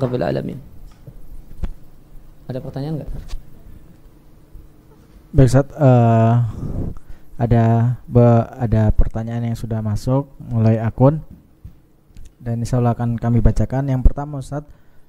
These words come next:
Speaker 2: eh, Bismillah, semoga Ustadz sekeluarga beserta tim senantiasa dalam lindungan Allah.
Speaker 1: Amin.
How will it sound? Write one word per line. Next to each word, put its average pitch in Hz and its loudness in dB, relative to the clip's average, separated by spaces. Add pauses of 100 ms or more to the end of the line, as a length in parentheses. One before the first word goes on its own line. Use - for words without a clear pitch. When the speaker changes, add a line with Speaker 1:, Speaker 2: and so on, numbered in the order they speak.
(300)
Speaker 2:
eh, 151 -10
Bismillah, 127 0 (1120)
semoga 131 0 (720)
Ustadz - 0
sekeluarga 127 2 (320)
beserta 123 2
tim 139 0
senantiasa 123 -2
dalam 120 -2
lindungan 120 0
Allah. 113 2 (560)
Speaker 1:
Amin. 147 -4